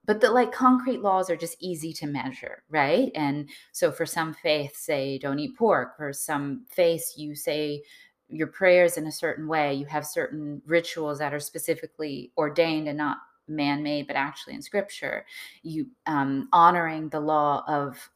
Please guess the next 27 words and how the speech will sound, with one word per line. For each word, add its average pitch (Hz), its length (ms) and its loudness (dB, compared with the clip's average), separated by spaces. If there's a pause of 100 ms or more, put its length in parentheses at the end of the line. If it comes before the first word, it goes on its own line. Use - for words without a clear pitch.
(120)
sex - 480 0
being 147 280 -4
between 143 680 -4
a 147 80 -4
married 143 520 -2
man 139 340 -2
and 139 180 -2
woman. 151 540 -2 (600)
Um, 135 520 -2 (800)
I 156 120 0
think 160 180 -6
I 147 80 -2
said 151 180 -2
alcohol, 143 960 0
not 160 260 2
backbiting, 147 580 0
and 143 80 0
that 143 100 0
one's 139 200 -6
really, 139 260 -4
really 139 200 -8
hard. 135 560 -2
All 196 200 12
of 185 100 8
these 143 180 -4
are 151 100 0
hard. 147 300 -2